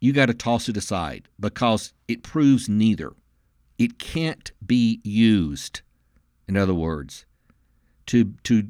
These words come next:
allegedly prove Messiah's deity. It can't be used because, at best, it is a very doubtful passage.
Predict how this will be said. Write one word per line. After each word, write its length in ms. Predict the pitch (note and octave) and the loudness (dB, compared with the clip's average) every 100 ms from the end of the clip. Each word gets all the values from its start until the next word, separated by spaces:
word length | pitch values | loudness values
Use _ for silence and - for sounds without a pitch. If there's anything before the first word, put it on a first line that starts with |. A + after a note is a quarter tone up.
| - | -8
allegedly 640 | A2 G#2+ A#2 B2 B2 A2+ A2+ | -4 0 2 2 0 0 0
prove 440 | - - A2 G2 | -2 0 2 2
Messiah's 440 | F#2 - G2 F2+ - | -2 -4 -2 -2 -2
deity. 360 | G#2 F2+ - | -2 -4 -4
It 160 | - A#2 | -8 -6
can't 260 | - D#3 A#2 | -4 -2 2
be 100 | B2+ | 2
used 440 | D3 D#3 C2 - _ _ _ _ _ | 2 0 -2 -12 _ _ _ _ _
because, 500 | - A#2 C3 B2+ A2+ - _ | -6 -4 -2 -2 -4 -10 _
at 360 | A#2+ A#2 F2 F2 | -2 -2 -6 2
best, 440 | D#3 E3 B2 - _ | 2 2 -2 -8 _
it 120 | A2+ | -2
is 160 | G2+ F#2+ | 0 0
a 100 | G2 | -2
very 520 | F2+ C#3+ E3+ C3+ A2+ | 0 0 2 2 2
doubtful 1000 | E2 D#2+ F#2+ G#2 G#2 - - F2 D2 C#2 - | -2 -8 -2 0 -2 -4 -10 -8 -8 -10 -16
passage. 840 | - E2+ D2+ - - - - - | -10 -8 -8 -12 -20 -18 -20 -20